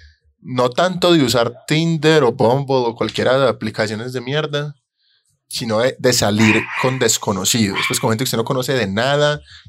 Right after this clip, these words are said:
No es que yo no la conozco, pero es la prima de Juanjo, no, que yo no conozco, sino que hablamos algún día por alguna red social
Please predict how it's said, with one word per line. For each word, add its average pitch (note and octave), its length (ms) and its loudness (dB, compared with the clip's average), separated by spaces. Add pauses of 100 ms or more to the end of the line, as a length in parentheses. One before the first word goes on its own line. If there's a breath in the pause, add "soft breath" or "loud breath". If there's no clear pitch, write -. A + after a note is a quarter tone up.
No G#2+ 100 0
es - 120 0
que B2+ 120 0
yo C3 140 -2
no C3 80 2
la C3 100 2
conozco, A#2 460 0
pero A2+ 160 0
es G2+ 60 0
la A#2+ 180 0
prima B2 340 0
de G#2+ 60 2
Juanjo, B2+ 480 0
no, G2 180 -6
que - 140 -18
yo G2+ 80 -10
no A#2 100 -10
conozco, A#2 640 -6 (800 loud breath)
sino A2 280 -6
que - 100 -4
hablamos B2+ 400 2
algún G#2+ 220 0
día B2 180 2
por G#2+ 120 2
alguna G2+ 260 2
red B2 220 0
social C#3+ 580 2